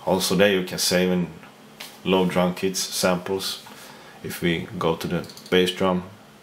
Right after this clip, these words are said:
we can see it uses mixer channel number one. So you can, for example, put an compressor.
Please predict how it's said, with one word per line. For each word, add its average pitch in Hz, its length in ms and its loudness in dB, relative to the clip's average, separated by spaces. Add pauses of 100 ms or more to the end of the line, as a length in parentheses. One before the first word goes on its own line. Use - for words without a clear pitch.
(280)
we 85 80 -6
can 87 120 -4
see 90 200 4
it 87 160 -4
uses 82 260 0
mixer 87 320 0
channel 85 460 -2 (240)
number 85 240 -2
one. 107 320 6 (420)
So - 160 -4
you 90 60 -4
can, 87 260 0 (260)
for - 140 -4
example, 90 460 0
put - 340 -4
an 82 220 -4 (1300)
compressor. - 580 2